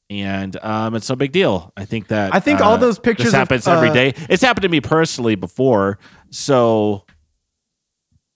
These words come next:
Speaker 1: I, I don't
Speaker 2: I
Speaker 1: think
Speaker 2: think
Speaker 1: it's a
Speaker 2: all
Speaker 1: big
Speaker 2: those,
Speaker 1: deal.
Speaker 2: all those pictures of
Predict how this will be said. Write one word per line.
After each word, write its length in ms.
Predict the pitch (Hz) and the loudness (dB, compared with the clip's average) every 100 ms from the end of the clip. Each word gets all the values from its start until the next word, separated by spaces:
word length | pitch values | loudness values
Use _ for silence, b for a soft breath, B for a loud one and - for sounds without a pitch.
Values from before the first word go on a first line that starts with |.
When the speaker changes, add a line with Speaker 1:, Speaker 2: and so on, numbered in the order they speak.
| _ _ _ - | _ _ _ -2
Speaker 1:
I, 140 | 214 - | -2 0
I 60 | 214 | 0
don't 100 | 165 | 0
Speaker 2:
I 20 | |
Speaker 1:
think 20 | |
Speaker 2:
think 120 | 147 | -2
Speaker 1:
it's 100 | 113 | 0
a 40 | 185 | 2
Speaker 2:
all 80 | 208 | 2
Speaker 1:
big 80 | 247 | 2
Speaker 2:
those, 100 | 196 | 0
Speaker 1:
deal. 160 | 185 | -2
Speaker 2:
all 60 | 185 | 0
those 160 | 226 | 0
pictures 400 | - 233 247 208 | -2 -4 0 -2
of 340 | 208 185 170 | 2 2 2